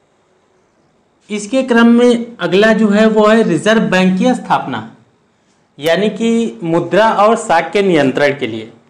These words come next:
उन्नीस सौ पैंतीस के भारत शासन अधिनियम के तहत ही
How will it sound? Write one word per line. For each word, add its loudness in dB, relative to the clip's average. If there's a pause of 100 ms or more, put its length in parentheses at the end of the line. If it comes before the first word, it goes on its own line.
(220)
उन्नीस 0
सौ 0
पैंतीस -6
के -6
भारत 0
शासन 0
अधिनियम -2
के -2
तहत -2
ही -4